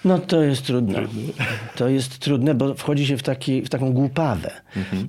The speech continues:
Speaker 1: E, człowiek nie wie, dlaczego się śmieje. Po prostu nie ma, nie ma, nie ma czego i nie, nie wiadomo. A śm-, nie, nie. Tyle, że, mm, akurat w Miodowych Latach było to rze-, rzeczywiście rzadkie, e, bo my, mm, gdzieś tam znaliśmy swoją funkcję.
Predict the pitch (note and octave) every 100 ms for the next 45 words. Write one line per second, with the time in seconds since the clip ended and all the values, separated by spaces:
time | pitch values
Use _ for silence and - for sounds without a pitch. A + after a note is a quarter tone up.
0 | - G#2 G#2 A#2 A#2+ - B2+ E3 C#3 G#2+
1 | G2 G2 G2+ F#2+ - - - - - _
2 | _ - B2+ C3 B2+ F3 F#3 G#3+ C4 B3
3 | B3 - B3 B3 - A2+ G#2+ - C3+ -
4 | - - - A#3+ A3+ D#3 G#2 - - _
5 | _ _ _ - F3 E3 - - - -
6 | _ - - G3+ F3 A#2+ - - - -
7 | - - - E3+ F#3+ F#3 F#3+ F#3+ - E2+
8 | - - - - - G3 E3+ - F3+ F#3
9 | F#3 F3 A3+ F3 E3 D3+ C#3 - B2+ A#2+
10 | B2+ - - C3 C#3 D3 C3 - C3+ A#2+
11 | B2 D3 - - - - _ _ _ _
12 | - C#3 D3 F3+ - - - - C3+ C#3
13 | - C3+ C3 D#3 D3 D#3+ E3+ E3+ F#3+ F#3+
14 | F3 D#3 - G#3+ F3 D#3+ E3 G3+ D#3 E3+
15 | D#3 C#3 D3 C#3 C3 - C3+ G2 - -
16 | D2